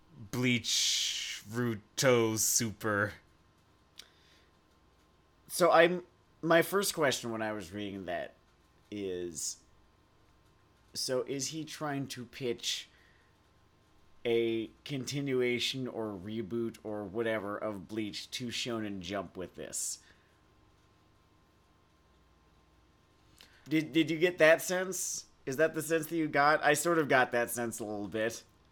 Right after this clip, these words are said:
Speaker 2: But
Speaker 1: The
Speaker 2: I,
Speaker 1: way
Speaker 2: like, like,
Speaker 1: it
Speaker 2: he's
Speaker 1: was put together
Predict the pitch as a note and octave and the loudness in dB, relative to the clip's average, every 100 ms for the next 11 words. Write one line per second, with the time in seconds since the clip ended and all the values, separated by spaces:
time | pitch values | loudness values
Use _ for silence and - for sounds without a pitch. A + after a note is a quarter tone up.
0 | _ _ _ _ _ _ _ _ _ D3+ | _ _ _ _ _ _ _ _ _ 10
1 | E3+ F3 F3+ G#3+ A#3+ F#3+ F3+ F#3 A3+ E3 | 12 12 12 12 10 10 8 8 6 6
2 | D#3+ C#3+ - - E3+ - C3+ C3+ B2+ A2+ | 8 6 2 0 0 2 4 6 6 6
3 | A2 | 2